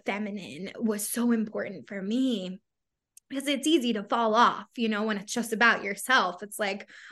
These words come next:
"Oh, whatever, you know, I'll just skip the meeting or I won't show up today." But then when it started to become about my clients,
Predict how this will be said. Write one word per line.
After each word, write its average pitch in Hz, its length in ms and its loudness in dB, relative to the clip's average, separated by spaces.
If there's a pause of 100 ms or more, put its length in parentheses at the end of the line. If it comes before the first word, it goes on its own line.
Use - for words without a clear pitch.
"Oh, 247 140 8
whatever, 233 560 6 (100)
you 240 140 4
know, 214 340 2
I'll 220 220 6
just 214 320 -4
skip - 260 0
the 240 80 4
meeting 240 600 4
or 208 400 -2 (320)
I 254 100 4
won't 233 320 4
show 208 240 0
up 233 240 0
today." 180 540 -4 (260)
But 220 140 0
then 285 220 6
when 240 120 6
it 220 140 -2
started 202 280 -4
to 208 60 -6
become 202 360 -6
about 196 340 -6
my 208 140 -14
clients, 208 920 -6